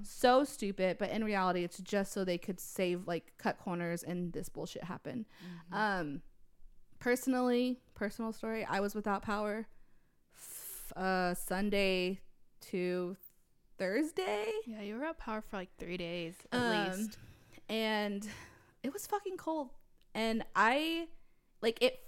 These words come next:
Speaker 1: fucks, it fucked with me so heavy, like, 'cause you're just trying to wait it out. And, uh, y-, my phone doesn't work at my house 'cause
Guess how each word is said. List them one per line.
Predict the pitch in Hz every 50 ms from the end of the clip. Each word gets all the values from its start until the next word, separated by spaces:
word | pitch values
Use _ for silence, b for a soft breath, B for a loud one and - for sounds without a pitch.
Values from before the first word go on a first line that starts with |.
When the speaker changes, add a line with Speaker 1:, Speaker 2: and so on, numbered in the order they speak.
| - -
Speaker 1:
fucks, | 254 262 311 - - - - - -
it | - 247 -
fucked | - - - - 233 247 254 - -
with | 226 220 - -
me | 226 196 196
so | - - - 233 220 220 233 240 247 254 254 - -
heavy, | 202 214 214 208 208 208 196 185 190
like, | 185 175 170
'cause | - - 226 208
you're | 214 220 233
just | - 277 269 -
trying | - 320 320
to | 294
wait | 226 190 180 185 196
it | 196 165
out. | 151 147 147 175 196 214 208 - b b b b b b b b b b - -
And, | 202 208 208 202 202 202 196 196 202 196 - - - -
uh, | 196 196 190 190 180 180 - -
y-, | - 208 - -
my | 220 214 208
phone | - - - 220 202 208 208 214 226 226 220
doesn't | - 196 180 - 247 175
work | 214 214 220 -
at | 247 -
my | - 247
house | 247 220 202 202 190 208 - -
'cause | - - 190 196 202 - - -